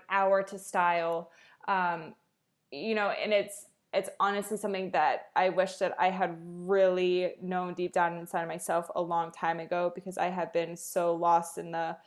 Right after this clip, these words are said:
you know, again, like, "Well, why am I doing this?" You know, if all of these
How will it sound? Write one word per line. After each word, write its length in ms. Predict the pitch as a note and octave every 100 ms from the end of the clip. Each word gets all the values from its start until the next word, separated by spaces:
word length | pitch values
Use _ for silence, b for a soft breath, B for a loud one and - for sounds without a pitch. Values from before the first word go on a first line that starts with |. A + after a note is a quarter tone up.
| b b
you 80 | -
know, 140 | G#3 F#3+
again, 340 | F3+ F#3+ F#3
like, 240 | E3+ E3
"Well, 160 | F#3 F3
why 300 | E3+ F3+ F#3+
am 80 | F#3+
I 100 | F3+
doing 440 | E3+ F3+ F3 F3
this?" 420 | D#3+ D3+ F3+ - - b b -
You 120 | G3
know, 320 | F#3 E3 D#3+ - -
if 180 | F#3+ - _ _
all 340 | G3 G#3 A3 A3
of 140 | G3+
these 240 | A3 G3